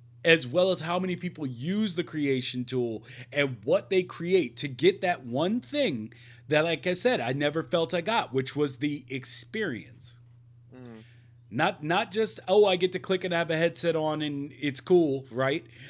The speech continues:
Speaker 1: Like, no, but an experience. So let me, let me start through these chats before we're
Speaker 2: Yeah,
Speaker 1: here
Speaker 2: 'cause it,
Speaker 1: forever.
Speaker 2: it's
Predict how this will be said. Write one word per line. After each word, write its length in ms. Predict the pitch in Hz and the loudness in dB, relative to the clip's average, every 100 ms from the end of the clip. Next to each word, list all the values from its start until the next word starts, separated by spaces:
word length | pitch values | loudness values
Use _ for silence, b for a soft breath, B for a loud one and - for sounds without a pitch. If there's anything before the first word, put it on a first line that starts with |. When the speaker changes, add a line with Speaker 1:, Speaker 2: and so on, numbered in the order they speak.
| B | B
Speaker 1:
Like, 240 | 156 160 160 | 4 4 4
no, 220 | 220 139 | 2 2
but 320 | 98 160 - | 2 0 2
an 120 | 160 | 0
experience. 1160 | 170 123 - - - 262 220 135 151 - - - b b - | 0 -2 -4 -6 -6 -4 -4 -6 -10 -16 -18 -18 b b -12
So 520 | - 180 160 135 - - - b b b b b - | 2 8 8 6 -6 -20 -20 b b b b b 2
let 160 | 226 | 4
me, 160 | 269 202 - 196 | 4 2 -4 -8
let 160 | 220 | -4
me 80 | 226 | -2
start 360 | - 165 151 - | 0 2 0 0
through 220 | 147 147 | 0 2
these 260 | 135 127 | 2 0
chats 440 | - 143 123 - - | 0 0 0 -4 -6
before 340 | 127 120 131 | -4 -2 0
we're 160 | 127 127 | 2 2
Speaker 2:
Yeah, 200 | 120 127 | 2 2
Speaker 1:
here 100 | 120 | 0
Speaker 2:
'cause 180 | 120 131 | -4 0
it, 40 | |
Speaker 1:
forever. 380 | 123 117 98 92 | 0 0 -6 -8
Speaker 2:
it's 180 | 180 180 | -8 -8